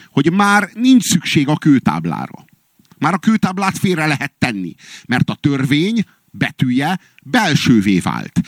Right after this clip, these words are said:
Már magát tartatja be a törvény. Már nem kell megnéznem a kőtáblát, hogy, hogy is van, szabad ezt? Nem, úgy látom, nem.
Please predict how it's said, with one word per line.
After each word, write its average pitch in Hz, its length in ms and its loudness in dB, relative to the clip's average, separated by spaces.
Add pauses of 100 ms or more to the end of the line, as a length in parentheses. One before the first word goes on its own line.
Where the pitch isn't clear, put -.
(120)
Már 190 260 0
magát 202 500 0
tartatja 143 640 -2
be 135 140 -2
a 107 140 -4
törvény. 80 580 -4 (260)
Már 175 200 0
nem 240 180 -2
kell 151 200 -6
megnéznem 135 600 0
a 131 80 0
kőtáblát, 120 640 0
hogy, - 220 0 (380)
hogy 123 160 0
is - 220 0 (160)
van, 101 280 -2
szabad 135 340 -2
ezt? - 280 -4
Nem, 107 320 -2 (180)
úgy 101 160 -2
látom, 90 300 0
nem. 85 200 0